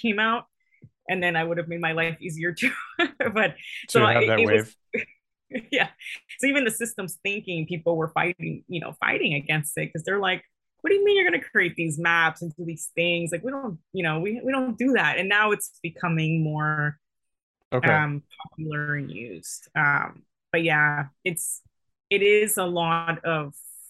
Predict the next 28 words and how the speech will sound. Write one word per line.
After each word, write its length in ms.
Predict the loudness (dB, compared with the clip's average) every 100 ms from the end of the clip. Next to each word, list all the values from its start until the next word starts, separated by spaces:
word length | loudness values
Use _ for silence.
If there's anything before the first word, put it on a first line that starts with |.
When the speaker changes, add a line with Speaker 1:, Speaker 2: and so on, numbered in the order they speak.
| -20 _
Speaker 1:
you 160 | -6 -4
have 200 | -2 -4
to 100 | -6
be, 480 | -6 -4 -4 -6 -8 -4
you 140 | 0
have 180 | 0 0
to 120 | 0 0
make 120 | -2
a 100 | -4 -8 -2
case 340 | 0 0 -4 -4
as 220 | -4 -4 -8
to 80 | -6
why 600 | -4 0 0 0 -4 -10 -6
putting 260 | -4 -4 -4
in 220 | -6 -4
that 320 | -4 -4 -6
work 400 | -6 -2 -2 -2 -6 _ _ _ _ -4
and 120 | -2 -2
waiting 440 | 0 0 2 -2 -4 -10
to 100 | -14 _ -12
procure 580 | -12 -12 -6 -2 -2 -2
that 240 | -4 -2
money 720 | -4 -4 -2 -4 -4 -6 -8 -12 _ _ _ _
will, 440 | -2 0 -2 -6 -6
will 240 | -2 0 0
lead 340 | -2 -6 -10 -8
to 100 | -6
results, 1000 | -6 -6 -10 -10 -12 -14 -18 -16 -14 -16